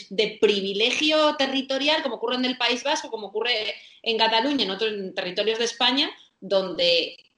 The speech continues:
la coacción, eh, funciona para llevárselo bien calentito. Y tú te niegas a eso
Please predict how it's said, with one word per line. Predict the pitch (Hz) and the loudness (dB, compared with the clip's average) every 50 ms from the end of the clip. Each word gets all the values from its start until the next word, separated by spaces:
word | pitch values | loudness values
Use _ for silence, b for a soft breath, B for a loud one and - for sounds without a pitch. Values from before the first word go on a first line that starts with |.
| _ - - | _ -6 -2
la | 196 190 185 190 185 | -2 0 0 0 0
coacción, | 190 190 165 160 - - - 220 220 226 233 262 294 320 320 - - _ | -2 -2 -2 -2 -4 -8 -2 0 0 2 2 0 -2 -4 -6 -10 -10 _
eh, | - 196 190 180 175 165 165 165 160 156 - | -4 -2 -2 0 -2 -2 -4 -4 -6 -6 -6
funciona | - 202 185 180 180 - 202 196 202 208 226 - | -8 -8 -8 -8 -4 0 0 2 4 4 4 4
para | - - 190 185 | 4 4 2 2
llevárselo | 175 170 175 180 196 208 - - 262 247 254 254 262 262 254 233 208 190 170 160 160 175 | 2 0 0 0 0 -2 -2 -2 -2 0 2 2 2 2 2 2 2 0 -2 -4 -6 -8
bien | 196 202 220 220 233 247 247 | -4 0 2 2 2 2 2
calentito. | 247 226 220 202 196 208 - 320 277 247 220 208 | 2 2 2 0 0 0 0 0 0 0 -2 -4
Y | 208 - | -4 -6
tú | 233 233 | -6 -4
te | - 214 208 | -4 -2 0
niegas | 220 262 311 330 339 339 330 - | 0 0 2 2 2 0 2 2
a | 320 320 | 2 0
eso | 339 311 - 370 381 | 0 0 -2 -6 -6